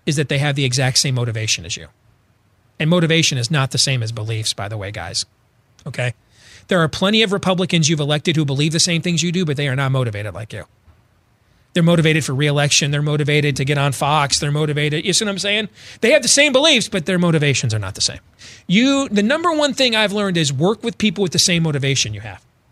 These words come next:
Because if you have the same motivations,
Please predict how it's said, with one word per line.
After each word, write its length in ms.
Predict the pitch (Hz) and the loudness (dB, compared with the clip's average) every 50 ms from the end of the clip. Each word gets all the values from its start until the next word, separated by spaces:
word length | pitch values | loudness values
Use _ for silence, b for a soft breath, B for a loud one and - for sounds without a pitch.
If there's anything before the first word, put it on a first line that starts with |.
| _ _ _ _ _ _ _ _ _ _ _ _ _ _ _ _ _ _ _ _ _ - | _ _ _ _ _ _ _ _ _ _ _ _ _ _ _ _ _ _ _ _ _ -2
Because 220 | - 175 190 190 | 0 2 2 2
if 80 | 208 202 | 2 2
you 80 | 220 | 2
have 100 | 202 180 | 2 2
the 80 | 180 175 | 2 2
same 380 | - - - 240 277 294 294 269 | 4 4 4 4 4 2 2 2
motivations, 1000 | 254 233 208 190 160 151 214 269 302 254 - - 143 107 - - - - - | 2 2 2 0 0 2 2 4 4 4 2 2 0 -2 -2 0 0 0 -2